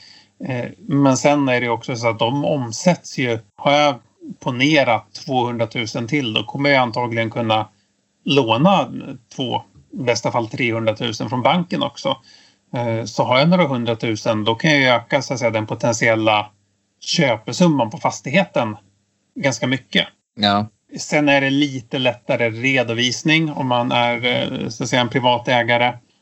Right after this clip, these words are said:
Speaker 1: Eh, det är inte samma krav på årsredovisning och, och bokföringen blir lite lättare.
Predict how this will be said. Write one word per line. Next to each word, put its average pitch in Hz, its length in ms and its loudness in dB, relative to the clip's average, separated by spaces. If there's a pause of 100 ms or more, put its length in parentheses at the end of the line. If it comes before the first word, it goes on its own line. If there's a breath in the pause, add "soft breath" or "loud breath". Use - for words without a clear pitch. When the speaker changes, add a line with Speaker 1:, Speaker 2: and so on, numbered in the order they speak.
(440)
Speaker 1:
Eh, 127 580 2 (140 loud breath)
det 147 120 2
är - 20 6
inte 135 180 0
samma 127 220 2
krav 120 320 0
på 113 140 -8
årsredovisning 120 1120 -4
och, 117 440 -2
och 120 60 -4
bokföringen 117 880 0
blir 113 180 2
lite 113 220 0
lättare. - 440 0